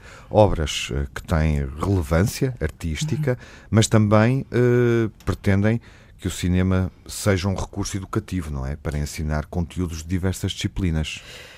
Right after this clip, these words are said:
Speaker 2: Sim, eh, temos é aprendido que cada vez é, é mais preciso fazer conviver estas duas vertentes. Portanto,
Speaker 1: Uhum.
Speaker 2: elas não, não, não devem excluir-se, não é?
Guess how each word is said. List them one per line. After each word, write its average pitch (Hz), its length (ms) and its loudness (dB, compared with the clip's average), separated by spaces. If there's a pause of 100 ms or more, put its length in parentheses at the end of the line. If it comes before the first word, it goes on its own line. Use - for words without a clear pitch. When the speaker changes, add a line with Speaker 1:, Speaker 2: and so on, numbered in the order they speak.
(100)
Speaker 2:
Sim, 233 380 0 (180)
eh, 190 400 2
temos 208 240 6
é 214 80 6
aprendido 202 540 2
que 214 460 0
cada 190 300 -2
vez 180 360 4
é, 165 260 -2 (220)
é 170 100 0
mais 185 220 2
preciso - 420 -2
fazer 180 280 2
conviver 180 720 0 (320)
estas 175 360 2
duas 175 200 4
vertentes. 170 640 -2
Portanto, - 240 0
Speaker 1:
Uhum. 170 60 2
Speaker 2:
elas 170 240 4
não, 170 420 0 (560)
não, 180 240 4
não 185 160 4
devem 190 240 4
excluir-se, - 800 0
não 147 100 0
é? 165 140 -4